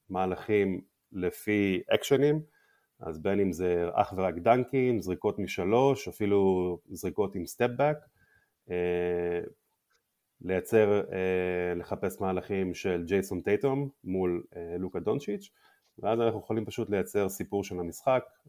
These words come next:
לייצר את הגיים היילייטס. בסופו של דבר, מה שהטכנולוגיה הזאת עוזרת לנו לעשות,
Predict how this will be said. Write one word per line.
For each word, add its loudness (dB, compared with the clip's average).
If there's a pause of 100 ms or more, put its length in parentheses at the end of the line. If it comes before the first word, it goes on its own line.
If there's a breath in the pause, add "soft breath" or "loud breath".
(120)
לייצר -8
את -10
הגיים -6
היילייטס. -12 (560 soft breath)
בסופו 4
של -2
דבר, 4
מה 2
שהטכנולוגיה 2
הזאת 0 (260)
עוזרת 0
לנו -2
לעשות, -2